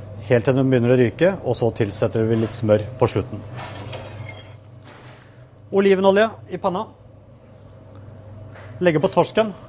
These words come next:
Her er det ikke så veldig farlig at den ikke ryker, for her skal den stå og godgjøre seg, så den blir ekstra saftig. Måten man gjør det på, det er å legge et lokk eller aluminiumfolie eller hva du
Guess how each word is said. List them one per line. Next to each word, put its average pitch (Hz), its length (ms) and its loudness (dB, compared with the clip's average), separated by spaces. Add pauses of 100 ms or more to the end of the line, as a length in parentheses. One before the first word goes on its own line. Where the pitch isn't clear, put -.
Her 175 200 2
er 156 80 2
det 160 80 -2
ikke 165 140 -6
så 196 100 2
veldig 170 640 -2
farlig 175 360 2
at 156 280 -2
den 185 120 0 (280)
ikke 180 540 -2 (240)
ryker, 214 440 -2 (1300)
for 151 160 2
her 185 340 4
skal 165 240 0
den 180 100 -2
stå - 260 -2 (180)
og 160 180 -4
godgjøre 131 480 0
seg, 196 180 -2
så 165 140 2
den 156 140 0
blir 156 160 0 (100)
ekstra - 460 -2
saftig. 127 400 -4 (520)
Måten 196 300 2
man 185 140 0
gjør 185 160 4
det 175 160 6
på, 226 100 6 (220)
det 165 160 0
er 190 320 2
å 180 80 2
legge 160 240 2
et - 100 -8
lokk 202 320 0
eller 147 220 2
aluminiumfolie 175 880 2
eller 175 160 2
hva 139 260 8
du 160 120 4